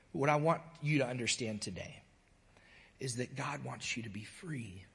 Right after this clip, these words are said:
He wants you to live in freedom. I'll never forg-, here's, here's what's cool about that Ford Ranger. I don't remember the moment that I saw the next one and it didn't happen,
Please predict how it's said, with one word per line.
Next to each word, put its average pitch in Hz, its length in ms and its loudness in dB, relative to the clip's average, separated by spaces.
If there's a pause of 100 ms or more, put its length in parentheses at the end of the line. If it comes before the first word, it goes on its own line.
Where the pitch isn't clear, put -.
(1160)
He 180 100 4
wants 165 260 4
you 180 80 2
to 151 60 4
live 175 500 12
in 170 220 2
freedom. 156 840 0 (1200)
I'll 175 100 4
never 180 480 10
forg-, 170 380 0 (240)
here's, 190 280 12
here's 185 300 12
what's 180 180 6
cool 190 280 12
about 131 260 6
that 131 140 4
Ford 160 260 4
Ranger. 143 540 4 (1800)
I 151 80 6
don't 208 300 8
remember 214 420 10
the 160 80 6
moment 135 800 4 (500)
that 139 180 8
I 127 80 6
saw 151 300 8
the 127 100 4
next 131 340 4
one 131 300 2
and 117 160 0
it 117 160 -4
didn't 131 280 2
happen, 180 540 0